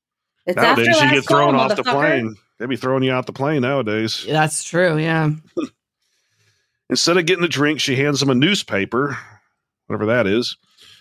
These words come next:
Speaker 2: and tells him to
Speaker 3: <laughs>
Speaker 2: fasten his seatbelt. <laughs>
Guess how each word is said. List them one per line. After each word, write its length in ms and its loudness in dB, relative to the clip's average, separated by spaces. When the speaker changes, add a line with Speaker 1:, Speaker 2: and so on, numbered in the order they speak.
Speaker 2:
and 100 0
tells 280 4
him 100 6
to 60 4
Speaker 3:
<laughs> 0 -
Speaker 2:
fasten 400 4
his 100 2
seatbelt. 840 -2
<laughs> 60 -4